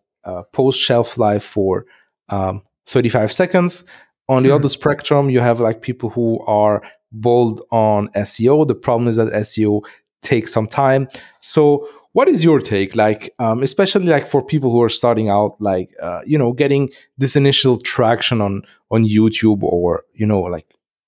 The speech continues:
Speaker 1: let's say if we talk about S E O, getting their initial traction there is kind of a tricky part. So what would you, what would you suggest?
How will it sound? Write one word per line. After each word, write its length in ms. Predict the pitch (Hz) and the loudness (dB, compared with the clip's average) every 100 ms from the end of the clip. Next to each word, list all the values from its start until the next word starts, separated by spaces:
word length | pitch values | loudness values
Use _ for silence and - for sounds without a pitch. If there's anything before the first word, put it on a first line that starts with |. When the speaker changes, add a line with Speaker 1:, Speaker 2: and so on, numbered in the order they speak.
| _ | _
Speaker 1:
let's 160 | 104 - | -12 -8
say 100 | 117 | -6
if 100 | - | -6
we 60 | 107 | -2
talk 200 | 107 104 | -2 0
about 200 | 104 98 | 0 0
S 200 | 98 98 | 0 2
E 100 | 95 | 2
O, 140 | 92 | 2
getting 320 | 95 98 104 - | 2 0 0 -6
their 260 | 101 104 104 | -2 2 2
initial 320 | 107 - 98 | 2 -2 -4
traction 440 | - 110 110 107 | 0 0 0 -2
there 220 | 95 87 - - - - | 0 0 -4 -16 -10 -2
is 160 | 165 | -2
kind 160 | - 247 | 2 0
of 80 | 135 | 0
a 40 | |
tricky 300 | - 123 110 | 0 -2 -2
part. 300 | - - - | -4 -6 -6
So 280 | - 120 117 | 0 2 2
what 240 | - 165 175 | 2 2 2
would 180 | 151 | 2
you, 320 | 127 120 113 107 | 4 4 4 2
what 120 | 156 | 2
would 140 | 135 110 | 2 0
you 60 | |
suggest? 540 | 104 95 - 53 - | -2 -4 -6 -8 -10